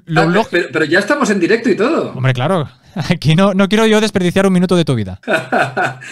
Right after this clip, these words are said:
Speaker 1: Qué bueno, qué bueno.
Speaker 2: Em,
Speaker 1: ¿Cómo estáis? ¿Cómo, cómo está el chat? ¡Chat! ¿Cómo
Speaker 2: Ah,
Speaker 1: estáis?
Speaker 2: claro, que tú estás acostumbrado ya a eso, claro. Tú eres, se-, ¿cómo se nota, eh?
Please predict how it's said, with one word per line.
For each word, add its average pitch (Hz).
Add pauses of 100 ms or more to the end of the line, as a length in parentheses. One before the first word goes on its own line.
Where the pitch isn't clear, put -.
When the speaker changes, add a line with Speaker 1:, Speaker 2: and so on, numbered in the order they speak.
(180)
Speaker 1:
Qué 151
bueno, 160 (180)
qué 123
bueno. 131 (400)
Speaker 2:
Em, 185
Speaker 1:
¿Cómo 165
estáis? 151
¿Cómo, 190
cómo 190
está 214
el 147
chat? 180
¡Chat! 208 (140)
¿Cómo 185
Speaker 2:
Ah, -
Speaker 1:
estáis? 170
Speaker 2:
claro, 180
que 156
tú 151
estás 180
acostumbrado 147
ya 127
a 127
eso, 127
claro. 123
Tú 127
eres, 151
se-, 151
¿cómo 156
se -
nota, 135
eh? 185